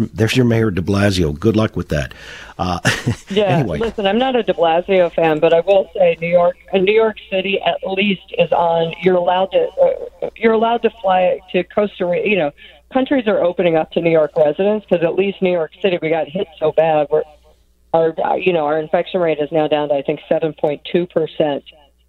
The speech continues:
Speaker 2: So, you know, taking it seriously does work, but I do think without a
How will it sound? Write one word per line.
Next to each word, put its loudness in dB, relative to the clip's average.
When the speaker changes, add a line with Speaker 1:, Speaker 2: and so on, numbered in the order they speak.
Speaker 2:
So, -2
you 2
know, 0
taking 0
it -2
seriously 0
does 0
work, 0
but 2
I 4
do -4
think 0
without 2
a 0